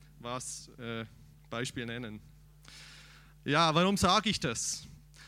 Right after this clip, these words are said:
Es soll heute darum gehen, das Thema von heute Morgen ist Ehre, wem Ehre gebührt.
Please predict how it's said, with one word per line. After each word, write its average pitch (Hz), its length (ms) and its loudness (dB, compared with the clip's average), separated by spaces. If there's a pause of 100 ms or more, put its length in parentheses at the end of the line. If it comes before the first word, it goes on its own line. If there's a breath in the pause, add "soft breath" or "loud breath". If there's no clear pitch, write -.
(140 loud breath)
Es 170 140 2
soll 202 220 2
heute 202 320 0
darum 190 400 2
gehen, 196 260 2
das 196 160 0
Thema 196 320 2
von 170 220 -2
heute 175 260 0
Morgen 165 480 -4
ist - 640 -2 (260)
Ehre, 175 540 4
wem 151 460 -2
Ehre 139 260 -2
gebührt. 127 640 -4